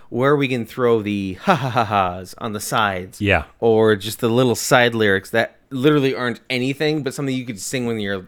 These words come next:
Speaker 1: singing live.
Speaker 2: Right, yes.
Speaker 1: And they're finding those moments where they can throw them into the song. And this is one that, um, well, it would be interesting if they played live, but
Speaker 2: Yeah.
Speaker 1: it, it's a, it's a fun moment to be like,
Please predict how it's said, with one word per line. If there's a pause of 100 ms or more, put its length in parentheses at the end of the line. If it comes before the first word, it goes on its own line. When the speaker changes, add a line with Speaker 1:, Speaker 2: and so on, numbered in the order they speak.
Speaker 1:
singing
live.
Speaker 2:
Right,
yes.
Speaker 1:
And (100)
they're
finding
those
moments
where
they
can
throw
them
into
the
song. (400)
And (300)
this
is
one
that, (920)
um, (100)
well, (920)
it
would
be
interesting
if
they
played
live, (240)
but
Speaker 2:
Yeah.
Speaker 1:
it,
it's
a,
it's
a
fun
moment
to
be
like,